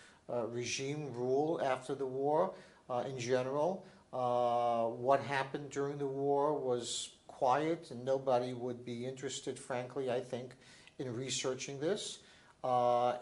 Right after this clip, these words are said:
and it's to his credit that Jakob Komoch, in memory and honor of his predecessor, uh, is doing what he's been doing.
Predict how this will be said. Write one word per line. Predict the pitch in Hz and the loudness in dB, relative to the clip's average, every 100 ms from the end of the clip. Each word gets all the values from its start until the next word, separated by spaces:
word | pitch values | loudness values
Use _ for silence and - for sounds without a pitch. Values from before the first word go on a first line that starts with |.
| 135 | -6
and | 127 | -6
it's | 123 - | -6 -10
to | - 135 | -10 -6
his | 127 | -4
credit | - - 135 131 156 139 | -6 2 4 4 2 -2
that | 117 | 2
Jakob | 123 117 - 120 - | 4 4 0 -8 -6
Komoch, | 131 123 135 151 - - 143 | -2 0 0 -4 -6 -12 -6
in | 123 117 113 - - - - - _ | -4 -4 -8 -12 -20 -20 -20 -20 _
memory | 127 127 143 143 139 | -4 -2 0 -2 -2
and | 120 | 0
honor | 117 131 127 | 2 2 0
of | 107 | -2
his | 113 | -8
predecessor, | - - 170 208 - 107 - 123 113 - - - - - | -2 6 6 6 2 -2 -2 -4 -4 -6 -14 -20 -8 -2
uh, | 120 117 117 117 117 117 117 147 | 2 2 4 4 4 2 -2 -6
is | 131 113 | -6 -4
doing | 113 147 147 131 | -4 -2 0 4
what | 131 | 4
he's | 131 131 113 | 2 -8 -8
been | 139 135 | -8 -2
doing. | 208 247 - | 0 0 -2